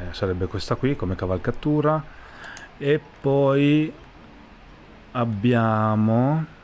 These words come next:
anche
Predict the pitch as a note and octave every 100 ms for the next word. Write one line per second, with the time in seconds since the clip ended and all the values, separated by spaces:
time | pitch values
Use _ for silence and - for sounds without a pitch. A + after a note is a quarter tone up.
0 | - - - - - - - - - -
1 | - - - - - - - - - -
2 | A#2+ A2+ G#2 G2+ F2 - G#2 F#2+